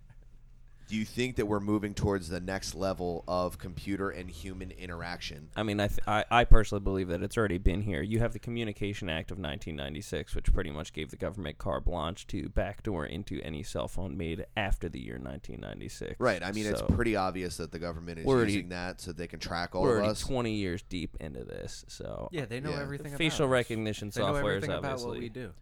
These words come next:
Speaker 1: But here's the thing. So Pokemon Go uses your camera.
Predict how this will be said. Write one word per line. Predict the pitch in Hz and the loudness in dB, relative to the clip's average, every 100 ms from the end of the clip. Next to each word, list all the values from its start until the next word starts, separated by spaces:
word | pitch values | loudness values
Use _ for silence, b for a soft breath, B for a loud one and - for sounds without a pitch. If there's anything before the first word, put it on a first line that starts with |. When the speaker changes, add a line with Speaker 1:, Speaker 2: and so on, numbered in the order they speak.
| - | -10
Speaker 1:
But | - 113 104 - | 0 2 2 -4
here's | - 107 107 | -10 -8 -6
the | 98 | -6
thing. | - 107 85 78 - - | -6 -4 -4 -8 -16 -16
So | - 92 | -10 -10
Pokemon | 92 110 113 101 92 | -6 -6 -6 -6 -6
Go | 98 92 80 | -6 -6 -6
uses | 90 98 98 82 | -8 -8 -10 -12
your | 78 | -12
camera. | 73 - 101 95 80 78 | -14 -10 -8 -8 -8 -12